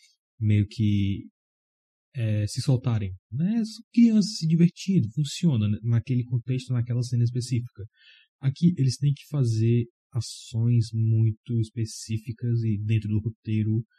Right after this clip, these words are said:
e por isso fica mais engessado. Eles, elas não parecem tá se divertindo, né? Elas provavelmente não tão se divertindo, elas estão atuando e tão se divertindo. Na outra cena, com os exterminadores, elas estavam se divertindo de verdade.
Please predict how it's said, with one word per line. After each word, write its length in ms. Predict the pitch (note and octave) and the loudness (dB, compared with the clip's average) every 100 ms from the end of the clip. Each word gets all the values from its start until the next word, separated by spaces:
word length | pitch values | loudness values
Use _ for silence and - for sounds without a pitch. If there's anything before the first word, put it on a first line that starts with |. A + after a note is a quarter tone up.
| _ _ _ - | _ _ _ -6
e 120 | B2+ | -4
por 200 | B2+ A#2+ | 0 2
isso 220 | A2 - | 2 0
fica 240 | - A2+ A2+ | -4 0 2
mais 240 | G#2+ G2 | 2 2
engessado. 600 | G2+ G#2 - A2 F#2+ G2 | 0 -2 -4 -6 -6 -2
Eles, 220 | A2+ A#2 A#2+ | 2 4 2
elas 260 | C3 D3 | 0 4
não 120 | C#3+ D#3+ | 4 4
parecem 380 | C#3+ B2+ - | 2 -2 0
tá 120 | A#2+ A#2 | 0 0
se 120 | A#2+ | 0
divertindo, 680 | A#2 G#2 - G#2+ G#2 G2 G2 _ _ _ | -2 -2 -4 -8 -6 -6 -10 _ _ _
né? 200 | G#2 G2+ A2 _ _ _ _ - | -8 -8 -10 _ _ _ _ -4
Elas 200 | A#2+ - | -4 0
provavelmente 640 | C#3+ B2 A#2 A#2+ A#2 A#2+ | 2 6 6 8 6 6
não 220 | A#2 C3+ C3 - | 4 4 2 2
tão 200 | B2 A#2+ | 4 4
se 120 | A#2+ | 2
divertindo, 560 | G#2 G#2 - G#2+ G2 | -2 -4 -6 -10 -8
elas 120 | G2+ F#2 | -8 -8
estão 180 | A2+ | -6
atuando 480 | G2 - A2+ A2 A2+ | -6 -4 0 4 4
e 80 | G#2+ | 2
tão 140 | A#2 | -2
se 100 | A2 | -4
divertindo. 420 | A2 G#2+ - A2 F#2+ | -2 -2 -2 -4 -2
Na 100 | A2 | -2
outra 160 | A#2+ | 0
cena, 380 | E3 - D3 E3+ F3+ _ _ _ _ | -2 0 2 2 2 _ _ _ _
com 260 | - A#2 A2+ | 0 2 2
os 200 | A2+ G#2+ | 2 2
exterminadores, 640 | G#2+ - G#2+ A2 G#2 A#2 A2+ | 2 0 2 2 2 4 4
elas 200 | A2 A2 | 2 -2
estavam 280 | - C#3 | -4 -2
se 120 | A#2+ A#2+ | -2 0
divertindo 400 | A#2 G#2 - G#2+ | 2 2 2 2
de 100 | A#2+ | 2
verdade. 500 | G#2+ G#2+ E2+ E2 | 2 0 -2 -10